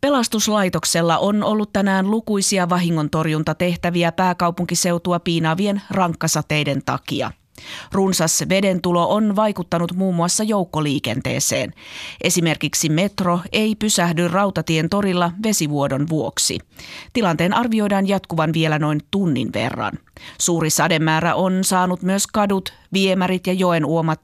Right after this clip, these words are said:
tulvimaan. Palaamme säähän meteorologimme kanssa vielä lähetyksen loppupuolella. Venäjän oppositiojohtaja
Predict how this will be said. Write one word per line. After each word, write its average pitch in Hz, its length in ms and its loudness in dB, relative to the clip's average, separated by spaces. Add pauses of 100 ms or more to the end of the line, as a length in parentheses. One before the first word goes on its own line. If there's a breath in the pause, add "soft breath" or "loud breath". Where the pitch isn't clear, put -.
(180)
tulvimaan. 139 640 -2 (720 loud breath)
Palaamme 233 380 2
säähän 160 580 0
meteorologimme 170 800 0
kanssa 202 400 0
vielä 202 240 0
lähetyksen 170 560 0
loppupuolella. 113 840 -4 (1040 loud breath)
Venäjän 175 500 2
oppositiojohtaja 165 1120 0